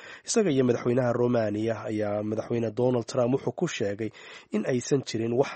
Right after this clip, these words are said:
mu'aamarada qarsoon oo la xiriirta in Ruushka uu faragelin ku hayo siyaasadda Maraykanka.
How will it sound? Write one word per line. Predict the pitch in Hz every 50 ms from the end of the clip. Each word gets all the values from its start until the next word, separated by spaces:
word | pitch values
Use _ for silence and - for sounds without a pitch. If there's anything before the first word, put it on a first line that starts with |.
| - 131
mu'aamarada | 127 - - 117 110 110 110 110 117 127 147 139 131 110 - -
qarsoon | - 107 - - - - 113 117 120 120 -
oo | 131 120 120
la | 127 127 -
xiriirta | - - 117 107 101 104 - - 123 113 - - - - - - _
in | - 180
Ruushka | 160 170 170 151 131 - - - 127
uu | 117
faragelin | - - - 113 107 101 101 123 127 131 127
ku | - -
hayo | 123 117 110 110 104
siyaasadda | - - 120 110 - - 117 110 104 98
Maraykanka. | 98 101 104 104 - - 101 - -